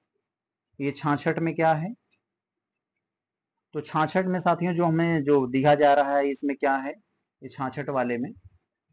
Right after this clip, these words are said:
तो मैचिंग वाले सवाल हैं। एक तरफ हमें अधिकारी, अधिकारी दिया है, दूसरी तरफ ये विविध कर्तव्य है, तो इसी हिसाब से हमें मिलाना है साथियों इसे।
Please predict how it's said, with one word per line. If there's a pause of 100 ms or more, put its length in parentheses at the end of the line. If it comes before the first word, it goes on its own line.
तो (600)
मैचिंग
वाले
सवाल
हैं।
एक
तरफ
हमें
अधिकारी, (140)
अधिकारी
दिया
है,
दूसरी
तरफ (520)
ये
विविध (100)
कर्तव्य
है, (840)
तो
इसी
हिसाब
से
हमें
मिलाना
है
साथियों
इसे।